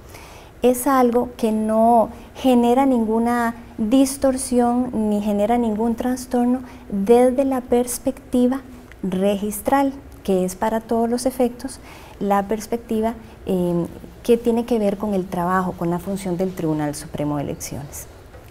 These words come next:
Entonces el tribunal, pues, no se opone en función de que no se causa ninguna distorsión. Además, también los magistrados del tribunal entienden que en realidad este proyecto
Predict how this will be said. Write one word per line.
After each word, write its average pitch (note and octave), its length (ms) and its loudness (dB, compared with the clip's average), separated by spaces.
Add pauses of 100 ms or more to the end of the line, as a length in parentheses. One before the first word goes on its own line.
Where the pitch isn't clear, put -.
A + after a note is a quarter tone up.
(140)
Entonces G3+ 320 -6
el A#3 120 2
tribunal, B3 520 4 (420)
pues, D#4 140 4
no B3+ 200 6
se C4 120 0
opone B3 460 2
en B3 100 0
función C4 480 0
de D4 80 -2
que - 140 -4
no G#3 120 -2
se G3 140 -6
causa F#3 400 -4
ninguna E3 400 -2
distorsión. B3 760 -2 (640)
Además, G#3 500 4
también A3+ 340 4
los A3+ 100 4
magistrados A3 500 0
del A3+ 160 -2
tribunal B3 360 2
entienden C4 760 2 (500)
que A#3+ 140 2
en A#3 140 2
realidad A3 600 2
este A#3+ 340 0
proyecto B3+ 760 -2